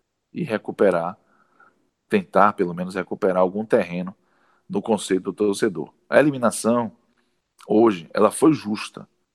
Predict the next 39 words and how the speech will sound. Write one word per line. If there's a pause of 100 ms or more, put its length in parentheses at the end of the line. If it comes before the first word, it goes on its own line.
(680)
porque
o
Bahia
criou
as
chances
e
não
fez
as
chances. (400)
O
Mondragon,
o
goleiro
do
River,
não
trabalhou
muito. (480)
Não
dá
nem
pra
dizer
que,
olha, (420)
é,
foi
justa (500)
porque
o
River
teve, (320)
é, (880)
um
atributo
forte,
uma,